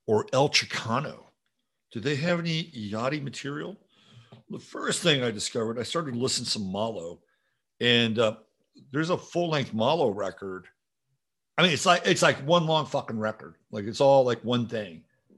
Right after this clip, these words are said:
And I'm like, "Man, this is really interesting." There's, like, some, like, great instrumental passages. Like, wow. This is cool. I'm gonna go back and listen to that, uh, that Malo record. But there was no yacht in Malo.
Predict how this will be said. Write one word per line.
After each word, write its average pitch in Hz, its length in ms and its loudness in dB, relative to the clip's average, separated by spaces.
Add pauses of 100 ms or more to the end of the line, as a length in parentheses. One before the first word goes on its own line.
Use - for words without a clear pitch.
(560)
And 120 80 -2
I'm 123 60 0
like, 110 280 0
"Man, 175 360 6
this 156 180 0
is 120 140 2
really 127 320 4
interesting." 139 640 2
There's, 117 180 -2
like, 123 140 0
some, 104 260 -4 (720)
like, 147 160 -18
great 135 380 2
instrumental 131 520 0
passages. 139 800 2
Like, 113 200 -10
wow. 143 580 -8 (960)
This - 80 -4
is 202 140 -6
cool. 151 440 -4
I'm 139 120 -2
gonna 165 100 2
go 131 140 2
back 113 260 2
and 107 100 -6
listen 107 280 -4
to 87 80 -10
that, 87 280 -10
uh, 90 280 -10 (100)
that 85 180 -10
Malo 92 380 -6
record. 85 460 -18 (1800)
But 147 100 0
there 208 80 10
was 151 120 8
no 160 140 10
yacht 120 320 8
in 95 80 -6
Malo. 87 540 -2